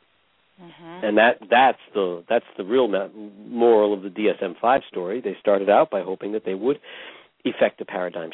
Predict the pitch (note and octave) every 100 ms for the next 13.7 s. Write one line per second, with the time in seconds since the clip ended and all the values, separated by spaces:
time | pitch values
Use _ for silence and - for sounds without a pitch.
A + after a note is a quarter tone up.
0 | - F2 - _ _ F#2+ F2+ _ - -
1 | A2 E2 - E3+ A2+ A2+ _ - _ _
2 | - G#2+ G#2 G#2 C3 A2 - - F#3+ -
3 | - - G2+ - - - - A2+ A2+ -
4 | B2 G2+ A2 F#2+ F#2+ - D2+ D2+ D2+ _
5 | _ _ _ _ _ _ _ _ _ _
6 | _ _ _ - _ _ _ _ - _
7 | - - - - - G#3+ G3 - G3 D#3
8 | - F#3+ - F#3 - F3+ G3 F#3 F#3 -
9 | F#3 G#3 G3+ G3 - F#3 - G#3 G#3 A3+
10 | G3+ G#3 G3+ - G#3 F#3+ E3+ D#3 F3 -
11 | - _ - - - - G3+ F#3+ - G#3
12 | A#3 G#3+ A#3+ A#3 G#3 F3 C#3+ C#3+ F3 F#3+
13 | G#3+ - G#3 G3+ F#3 B2+ -